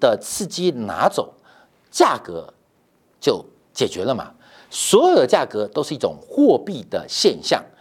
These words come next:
因是货币的增量、流量跟存量，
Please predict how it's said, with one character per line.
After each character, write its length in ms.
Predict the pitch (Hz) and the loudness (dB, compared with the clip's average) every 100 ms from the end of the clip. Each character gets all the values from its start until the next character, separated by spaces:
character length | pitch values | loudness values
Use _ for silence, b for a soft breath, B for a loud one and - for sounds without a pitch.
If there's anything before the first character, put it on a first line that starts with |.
| b b | b b
因 400 | 233 277 277 220 | 2 2 2 -6
是 300 | - 180 120 | -4 -2 -4
货 400 | - - 277 156 | -8 0 4 4
币 280 | - 180 110 | 2 -10 -8
的 200 | 98 90 | -8 -10
增 340 | - 214 214 220 | 2 2 4 2
量、 280 | 202 98 - b _ | 2 0 -10 b _
流 320 | 107 98 98 | -4 0 2
量 260 | 165 143 - _ | 4 2 0 _
跟 240 | 104 107 | -4 -4
存 300 | 104 - 71 | -8 -14 -6
量， 220 | 113 87 | -2 -2